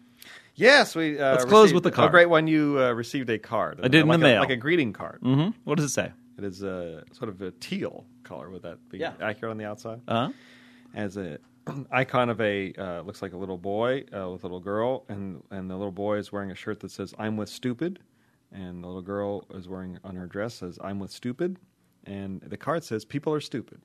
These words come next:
Speaker 2: Yes.
Speaker 1: And this is from Steve in, from Hawaii.
Speaker 2: Yes, the eight oh eight state.
Speaker 1: "Tim, another little something for the pod cave. Uh,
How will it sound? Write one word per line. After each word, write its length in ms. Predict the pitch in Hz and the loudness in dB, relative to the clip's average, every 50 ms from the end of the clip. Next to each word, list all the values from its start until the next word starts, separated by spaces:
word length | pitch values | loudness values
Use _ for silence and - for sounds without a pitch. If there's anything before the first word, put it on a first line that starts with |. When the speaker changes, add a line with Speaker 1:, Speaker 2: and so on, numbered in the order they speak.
| _ - | _ -6
Speaker 2:
Yes. 400 | 104 92 - - - - - _ _ _ _ _ _ _ _ _ _ | -6 -6 -6 -10 -18 -20 -20 _ _ _ _ _ _ _ _ _ _
Speaker 1:
And 100 | - 101 | -12 -10
this 120 | 104 - - | -10 -10 -10
is 80 | 110 - | -12 -6
from 180 | - 127 113 | -4 -4 -4
Steve 800 | 104 - - - - 151 156 151 143 143 147 151 160 151 - _ _ _ _ _ _ _ _ _ _ _ _ _ _ _ _ _ | -4 -6 -10 -2 0 4 4 6 6 4 4 0 -2 -4 -12 _ _ _ _ _ _ _ _ _ _ _ _ _ _ _ _ _
in, 440 | - - 101 101 92 92 92 95 110 _ _ _ _ _ | -16 -12 -10 -10 -10 -10 -12 -16 -18 _ _ _ _ _
from 300 | _ - 101 98 95 110 _ _ _ | _ -12 -12 -12 -12 -16 _ _ _
Hawaii. 520 | - - - 117 - 131 123 113 104 90 - _ _ - | -18 -14 -10 -2 0 0 0 -2 -8 -16 -16 _ _ 6
Speaker 2:
Yes, 340 | 131 135 113 - - - - - | 8 8 8 6 0 -8 -8 -6
the 100 | 107 87 | -2 2
eight 160 | 98 123 123 | 4 6 6
oh 120 | 127 123 117 | 8 8 6
eight 160 | 113 107 - | 6 4 0
state. 300 | - - 107 95 - - _ _ _ _ - - - - - - - _ - - - - _ | 0 0 0 0 0 -4 _ _ _ _ -20 -20 -20 -20 -20 -20 -20 _ -20 -20 -20 -18 _
Speaker 1:
"Tim, 360 | - 196 214 165 120 101 - - | 8 10 10 10 8 6 -2 -4
another 280 | - 120 123 139 147 170 | -2 2 4 6 8 8
little 160 | 165 165 190 185 | 8 8 6 4
something 360 | - - 175 160 - 170 165 | 6 4 4 4 4 0 0
for 120 | - - | 0 0
the 80 | 175 - | -2 -2
pod 300 | - - 135 104 92 87 - | 2 4 4 4 4 2 -2
cave. 280 | 95 82 - - - - - _ _ _ _ _ _ _ - - _ _ _ _ _ _ _ _ _ _ _ _ _ _ _ _ | -6 -6 -6 -6 -12 -16 -20 _ _ _ _ _ _ _ -20 -20 _ _ _ _ _ _ _ _ _ _ _ _ _ _ _ _
Uh, 260 | - 90 85 78 71 | -12 -10 -8 -8 -10